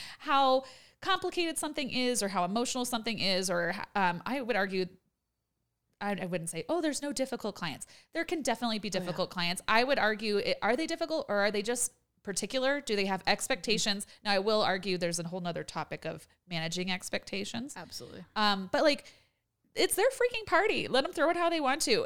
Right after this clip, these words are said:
Speaker 1: And so if, if, <laughs> if that is about to be jeopardized after all the work we've done for literally two years, like, hell no. <laughs> I'm like, I had to jump in last minute,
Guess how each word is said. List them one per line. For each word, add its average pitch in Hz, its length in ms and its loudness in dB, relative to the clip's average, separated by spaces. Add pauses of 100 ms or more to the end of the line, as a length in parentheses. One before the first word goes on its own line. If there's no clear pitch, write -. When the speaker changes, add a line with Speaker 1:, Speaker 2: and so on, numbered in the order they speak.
Speaker 1:
And 233 220 0
so 262 360 6
if, 262 260 2 (180)
if, 247 400 0 (180)
<laughs> - 720 -14
if 254 180 -6
that 269 240 2
is 330 100 0
about 254 280 4
to 262 80 -4
be 214 120 -2
jeopardized 185 800 0 (340)
after 226 380 0
all 302 260 6
the 330 120 2
work 254 280 6
we've 240 200 2
done 185 460 2
for 214 320 2 (540)
literally 285 520 -2
two 262 280 0
years, 233 640 -2 (400)
like, 262 100 -20 (180)
hell 427 1120 2
no. 294 160 8 (240)
<laughs> - 160 0
I'm 453 120 2
like, 403 180 -2
I 339 80 2
had 359 180 0
to 392 80 0
jump 311 320 -2
in 285 260 6
last 226 400 2
minute, 220 380 0